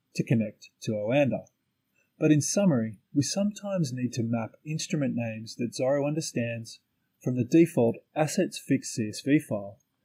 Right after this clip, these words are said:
to instrument names that a specific broker uses, since many brokers use different names for the same instrument.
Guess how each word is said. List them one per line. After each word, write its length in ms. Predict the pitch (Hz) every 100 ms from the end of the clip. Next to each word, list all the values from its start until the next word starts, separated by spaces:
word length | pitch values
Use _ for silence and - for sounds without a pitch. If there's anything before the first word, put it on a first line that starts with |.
| _ _ _
to 140 | - 139
instrument 420 | 196 - 160 120
names 340 | 117 117 123
that 140 | 123 113
a 40 |
specific 600 | 110 - 135 175 185 160
broker 300 | - 139 139
uses, 580 | 139 120 117 104 90 - _ _ _ _ _ _
since 280 | - 143 -
many 180 | 214 170
brokers 420 | 131 127 131 120
use 180 | 113 -
different 380 | 135 - 127
names 320 | 113 107 107 -
for 100 | 117
the 80 |
same 300 | 113 110 101
instrument. 420 | 117 117 - 98